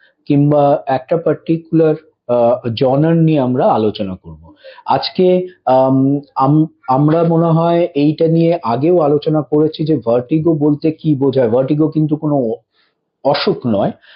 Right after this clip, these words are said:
ভার্টিগো একটি সিম্পটম। মাথা ঘোরার ইংরেজি হচ্ছে ভার্টিগো। তো ভার্টিগো নানাবিধ কারণে হয়, তার মধ্যে একটি অসুখ আছে যেটাকে আমরা বলে থাকি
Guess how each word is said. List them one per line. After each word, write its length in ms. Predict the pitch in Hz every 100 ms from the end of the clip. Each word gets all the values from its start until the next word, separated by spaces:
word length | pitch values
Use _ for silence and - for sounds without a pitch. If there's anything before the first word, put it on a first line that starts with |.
| - 107
ভার্টিগো 360 | 131 139 156 160
একটি 240 | 156 180
সিম্পটম। 720 | 170 - 202 170 139 - 82 - _ _
মাথা 360 | 113 127 - 165
ঘোরার 380 | 135 143 160 151
ইংরেজি 460 | 143 143 147 139
হচ্ছে 320 | 135 143 - 151
ভার্টিগো। 560 | 117 95 - 78 76 - - - _ -
তো 380 | 143 135 135 135 - 95
ভার্টিগো 460 | 110 139 180 180 240
নানাবিধ 600 | 208 170 175 175 170 175 180
কারণে 380 | 139 151 151
হয়, 260 | 135 127 170 - - _ -
তার 300 | 110 135 190
মধ্যে 440 | 202 214 185 226
একটি 320 | 196 - - 180
অসুখ 480 | 117 - - 190
আছে 440 | 107 - 113 151 185 _ _
যেটাকে 440 | 101 113 147 147 156
আমরা 280 | 127 135
বলে 280 | 139 107 123
থাকি 420 | 131 147 - 127